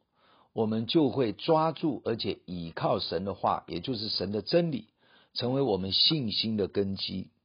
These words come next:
而这个话就会化成一种我们生命的力量，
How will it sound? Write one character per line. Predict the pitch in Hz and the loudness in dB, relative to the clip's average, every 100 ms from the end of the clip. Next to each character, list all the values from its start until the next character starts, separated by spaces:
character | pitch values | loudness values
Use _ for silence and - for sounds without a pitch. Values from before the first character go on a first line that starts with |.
| _ - - - | _ -20 -8 6
而 | 135 | 6
这 | 143 240 | 8 6
个 | 160 123 | 6 4
话 | - 180 110 - _ _ _ _ _ | 8 8 8 2 _ _ _ _ _
就 | - 190 156 | 4 8 8
会 | - 143 | 8 4
化 | - - 190 123 | 6 6 8 6
成 | - 101 110 147 | 2 -2 -4 -6
一 | |
种 | 139 95 82 | -2 -2 -2
我 | 95 | -4
们 | 87 | -4
生 | 98 - 135 | -4 -2 0
命 | 135 131 | 0 -2
的 | 95 | 0
力 | 98 127 95 | 0 -2 -2
量， | 113 90 | -2 -4